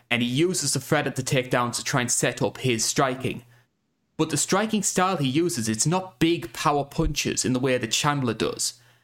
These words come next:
It's not, it's almost sort of like a karate style. You'll see him throw the odd spinning kick and that sort of thing, and I think maybe he lacks a bit in power, which is a big reason why his fights go to a decision.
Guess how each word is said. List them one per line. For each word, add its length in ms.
It's 180
not, 320
it's 260
almost 220
sort 100
of 80
like 120
a 40
karate 460
style. 380
You'll 100
see 240
him 80
throw 240
the 120
odd 140
spinning 440
kick 320
and 120
that 120
sort 180
of 80
thing, 260
and 200
I 80
think 180
maybe 300
he 140
lacks 280
a 20
bit 200
in 100
power, 340
which 220
is 80
a 60
big 240
reason 400
why 240
his 180
fights 540
go 160
to 160
a 60
decision. 520